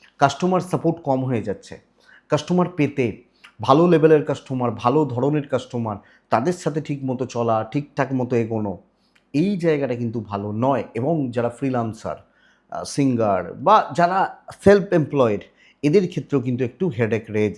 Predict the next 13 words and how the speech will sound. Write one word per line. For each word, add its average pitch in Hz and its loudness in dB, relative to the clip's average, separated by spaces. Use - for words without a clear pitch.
রয়ে 135 6
যাচ্ছে। - -6
তো 175 6
এটা 180 6
ফ্যাক্ট - 4
যে 135 0
আপনি 170 0
যখন 196 0
কন্যার 160 0
মানুষ 143 0
বা 131 -2
জাতক 131 -4
জাতিকা, 117 -4